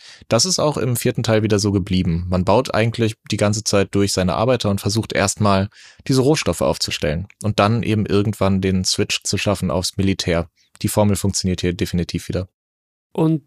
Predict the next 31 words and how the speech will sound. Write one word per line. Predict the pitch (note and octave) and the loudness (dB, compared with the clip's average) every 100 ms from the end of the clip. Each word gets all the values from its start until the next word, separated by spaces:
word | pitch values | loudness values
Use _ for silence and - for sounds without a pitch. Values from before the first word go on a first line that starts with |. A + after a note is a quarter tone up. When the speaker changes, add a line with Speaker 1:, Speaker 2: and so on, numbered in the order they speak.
| _ - | _ -2
Speaker 2:
den | D#3+ F3+ F#3+ F#3+ F#3 | 2 2 2 0 -2
Switch | - D3 F3 - - | -4 -2 0 0 -4
nicht | E3 D#3+ - | -2 -2 -6
zu | - | -10
verpassen, | - A#2 - F3 F3+ G3+ F#3 | -6 -6 -2 -4 -2 -4 0
so | C#3+ B2 | 0 0
wie | B2 | 0
wir | C#3 F3+ | 2 2
zwei, | - - D#3+ E3 | 0 0 2 2
die | C3+ | 0
regelmäßig | C#3+ C3 C3 G2+ C#3 - A#2 | -2 -2 -2 0 0 -2 -4
zu | - | -2
langsam | A#2+ C3 D3+ C#3+ C#3+ | -2 2 2 2 0
sind | C#3 C#3 C3 | 2 2 0
und | B2 | -2
dann | B2 | -2
überrascht | C3 B2 B2 B2 - | 0 -2 -2 -4 -4
werden | B2 A#2+ - | -2 -2 -4
von | C3 B2 | -6 -4
irgendwelchen | B2+ A#2+ C3+ B2+ C3+ | -2 -2 -2 -2 -2
Militäreinheiten | C3 B2 - C#3+ - C3 C3 C3+ - B2+ | -2 -2 -2 -2 0 0 0 -2 -2 0
und | A#2 | 0
wir | C3 B2 | 0 0
selber | C3+ B2+ - | 0 0 0
haben | C#3+ C3 | -2 -2
da | C3 B2+ | -2 -2
noch | B2+ - | -2 -4
gar | B2+ C#3 | -4 -4
keine | - - - | -4 -4 -4
Verteidigung | - - D#3+ D3 - - | -8 -6 -4 -4 -6 -8
gebaut. | - - - | -8 -8 -10